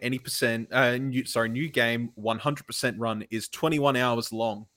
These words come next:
That is a third or a fourth of the time that a casual first playthrough with no guides would be. And even then, that's not one hundred percent. So,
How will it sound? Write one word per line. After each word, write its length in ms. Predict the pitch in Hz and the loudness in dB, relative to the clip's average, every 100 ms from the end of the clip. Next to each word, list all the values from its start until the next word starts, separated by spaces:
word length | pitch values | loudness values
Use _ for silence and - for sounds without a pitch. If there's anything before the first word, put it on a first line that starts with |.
| _ _ _ _ _ _ - | _ _ _ _ _ _ 4
That 180 | 143 151 | 6 8
is 280 | 139 - - _ _ _ _ _ - | 4 0 -10 _ _ _ _ _ -2
a 80 | 139 | -2
third 500 | - - 165 180 175 | 0 8 10 10 10
or 220 | 143 139 | 8 8
a 60 | 123 | 6
fourth 440 | - 160 156 151 | 4 6 8 6
of 180 | - 127 | 2 0
the 100 | 123 | 0
time 560 | - 143 127 113 113 110 | 0 2 2 2 0 -4
that 300 | 113 120 117 - | -2 2 4 4
a 160 | 117 | 0
casual 840 | 117 - 139 139 127 120 117 107 - | 0 0 2 2 -2 -4 -2 -6 -10
first 460 | - 131 123 - - | -4 0 2 0 -4
playthrough 800 | - 123 120 - 107 104 98 101 _ _ _ - | 0 2 0 -2 -2 0 -2 -4 _ _ _ -2
with 220 | 120 117 | 0 0
no 400 | 120 117 120 117 | 0 4 4 4
guides 840 | 113 117 107 104 98 101 - - - _ _ _ | 4 4 4 2 -4 -8 -8 -8 -10 _ _ _
would 160 | 117 107 | -6 -4
be. 240 | 107 110 - _ _ _ _ _ _ _ _ _ - | -4 -6 -12 _ _ _ _ _ _ _ _ _ 2
And 420 | 127 117 117 110 - | 4 6 2 -2 0
even 200 | 135 123 | 2 2
then, 120 | 120 | 2
that's 220 | 123 - | 2 0
not 200 | 135 113 | 0 2
one 140 | 123 117 | 2 2
hundred 240 | 127 101 | 0 -4
percent. 380 | 113 - 101 - _ - - _ | -8 -4 -4 -6 _ -20 -20 _
So, 640 | - - 123 117 113 110 | -6 2 4 6 4 2